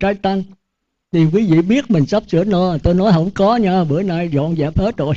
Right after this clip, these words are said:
<laughs> Thì kẹt. Nhưng mình u, tức là lo, cái này nó có. Có mà có ăn đâu. Thì cái đó trong kinh kêu là hỷ. Dịch ra tiếng Việt mình là mừng. Rồi thì kêu Phật tử giờ dọn đi đồ ngon, hâm lại cho đàng hoàng, cho Phật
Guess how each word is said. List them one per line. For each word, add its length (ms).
<laughs> 120
Thì 180
kẹt. 200
Nhưng 140
mình 180
u, 340
tức 180
là 120
lo, 320
cái 140
này 120
nó 180
có. 260
Có 240
mà 140
có 160
ăn 220
đâu. 220
Thì 240
cái 160
đó 220
trong 280
kinh 220
kêu 200
là 260
hỷ. 280
Dịch 260
ra 140
tiếng 260
Việt 240
mình 340
là 120
mừng. 340
Rồi 280
thì 80
kêu 220
Phật 240
tử 120
giờ 160
dọn 380
đi 200
đồ 180
ngon, 300
hâm 220
lại 280
cho 120
đàng 320
hoàng, 300
cho 160
Phật 200